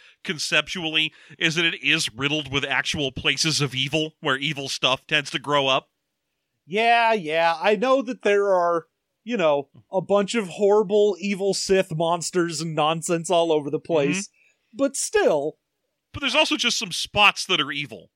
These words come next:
Speaker 1: Like, remember there was that cave in, on the island where Luke lived in the pre-, in the sequels, and then
Speaker 2: Oh,
Speaker 1: there was
Speaker 2: yeah.
Speaker 1: the other cave that Luke had to go into on Dagobah. There's
Speaker 2: There's
Speaker 1: just
Speaker 2: that,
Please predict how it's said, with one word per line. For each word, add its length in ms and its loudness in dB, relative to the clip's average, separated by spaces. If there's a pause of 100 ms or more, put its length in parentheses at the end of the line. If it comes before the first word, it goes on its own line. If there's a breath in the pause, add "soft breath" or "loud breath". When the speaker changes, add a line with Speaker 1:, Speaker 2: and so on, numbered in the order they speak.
Speaker 1:
Like, 160 -2
remember 260 0
there 100 2
was 100 -2
that 180 0
cave 500 2
in, 380 -2 (220)
on 220 -6
the 120 -4
island 360 2
where 120 -2
Luke 240 -2
lived 300 0
in 100 0
the 240 -2
pre-, 140 2
in 160 -4
the 80 -10
sequels, 580 0 (480 loud breath)
and 140 -2
then 120 4
Speaker 2:
Oh, 20 4
Speaker 1:
there 100 4
was 80 4 (140)
Speaker 2:
yeah. 40 -4
Speaker 1:
the 140 2
other 160 4
cave 320 4
that 140 -10
Luke 160 -2
had 140 4
to 40 -4
go 220 2
into 320 0
on 120 -2
Dagobah. 580 2 (260 loud breath)
There's 180 4
Speaker 2:
There's 0 -
Speaker 1:
just 140 2
Speaker 2:
that, 180 2